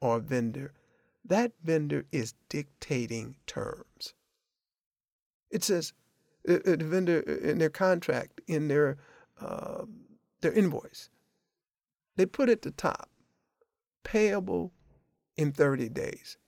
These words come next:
payable in sixty days." Most of us as small companies don't have the leverage. We don't do enough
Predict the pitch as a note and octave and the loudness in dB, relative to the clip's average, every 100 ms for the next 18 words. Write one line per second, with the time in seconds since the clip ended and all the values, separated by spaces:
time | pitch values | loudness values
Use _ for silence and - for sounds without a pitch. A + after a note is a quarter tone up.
0 | - A#3+ G#3 G3+ F3 - E3+ - - - | 0 4 6 4 0 -2 -4 -4 -2 -4
1 | - - B2+ D#3 - F3+ - _ _ _ | -4 -8 -8 -6 -8 -12 -20 _ _ _
2 | _ _ _ _ _ _ - E3+ B3+ - | _ _ _ _ _ _ 2 8 8 6
3 | E3+ E3+ - D#3 - D3 C#3+ C#3 - C#3+ | 2 2 0 -4 -2 0 0 -2 -4 -4
4 | D3 C#3+ E3 G3 G#3 G#3+ - A3+ A#3 B3+ | -4 -2 -2 -2 -2 -2 4 4 4 0
5 | C4+ C4+ C4 G#3 - - - - _ _ | 2 2 0 -2 -12 -12 -18 -20 _ _
6 | _ _ _ _ _ - A3+ A3+ A#3 A#3+ | _ _ _ _ _ -4 6 6 6 0
7 | A3+ A3 | 2 0